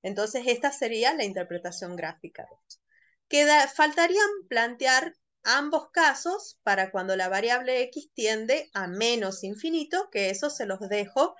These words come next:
para ustedes. Pero si se dan cuenta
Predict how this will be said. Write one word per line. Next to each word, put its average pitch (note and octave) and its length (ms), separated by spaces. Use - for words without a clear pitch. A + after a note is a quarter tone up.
para E3 260
ustedes. - 560
Pero F#3+ 200
si F#3+ 140
se G3 140
dan B3+ 240
cuenta D4 400